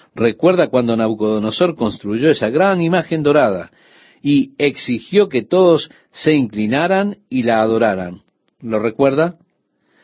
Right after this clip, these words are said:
Allí estaban los tres muchachos hebreos que rehusaron hacerlo así, y fueron traídos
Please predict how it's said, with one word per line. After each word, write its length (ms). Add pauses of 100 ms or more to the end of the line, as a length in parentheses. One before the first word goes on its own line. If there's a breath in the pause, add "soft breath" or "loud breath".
(220 soft breath)
Allí 240
estaban 320
los 120
tres 220
muchachos 580
hebreos 640 (460 soft breath)
que 400
rehusaron 880
hacerlo 300
así, 300 (420)
y 100
fueron 260
traídos 600